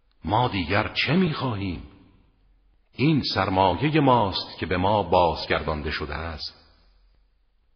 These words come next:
پس چه بهتر که برادر را با ما بفرستی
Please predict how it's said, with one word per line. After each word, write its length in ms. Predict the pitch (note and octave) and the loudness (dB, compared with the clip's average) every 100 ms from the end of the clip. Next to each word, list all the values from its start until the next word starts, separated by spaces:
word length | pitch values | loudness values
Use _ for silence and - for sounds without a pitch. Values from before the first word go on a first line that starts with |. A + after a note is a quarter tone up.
| _ - | _ -8
پس 200 | - - | -6 0
چه 140 | C3+ | 2
بهتر 360 | C3+ - B2+ C3 | 2 2 -2 -2
که 140 | C3 | 0
برادر 460 | G#2+ G#2+ F#2+ F2+ D#3 | 2 4 4 2 0
را 280 | C3 B2 | 0 0
با 180 | A2+ F2+ | 2 0
ما 200 | D2 D2+ | 0 -4
بفرستی 640 | - F#2 D#3+ C3 - C#2 | -4 -6 -6 -8 -10 -14